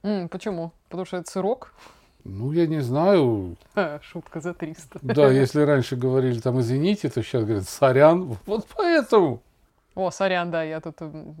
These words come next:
Speaker 1: как раз так и говорю.
Speaker 2: Да. Сорян, убиран, <laughs> сорян, подметан. <laughs> Понимаешь, щас м-, многое меняется. Мы, старики, говорим: "О, да, вот в наше время".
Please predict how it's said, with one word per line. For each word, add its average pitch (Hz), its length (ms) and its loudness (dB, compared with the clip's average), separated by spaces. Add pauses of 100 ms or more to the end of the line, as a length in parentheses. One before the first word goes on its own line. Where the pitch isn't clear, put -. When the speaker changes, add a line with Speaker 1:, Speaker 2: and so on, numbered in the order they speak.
Speaker 1:
как 151 180 -20
раз 151 120 -16
так - 180 -16
и - 20 -14
говорю. 160 220 -10
Speaker 2:
Да. 147 180 -8 (160)
Сорян, 190 500 4
убиран, 156 680 4
<laughs> - 280 0
сорян, 165 360 4
подметан. 131 640 0 (680)
<laughs> - 800 -8
Понимаешь, 190 500 0 (320)
щас 208 260 0
м-, 180 60 -4
многое 214 640 2
меняется. 185 880 0 (680)
Мы, 170 680 2
старики, 143 480 -2
говорим: 131 380 2
"О, 156 180 0
да, 190 440 4
вот 131 240 2
в 135 160 -2
наше 208 640 -2
время". 139 520 -2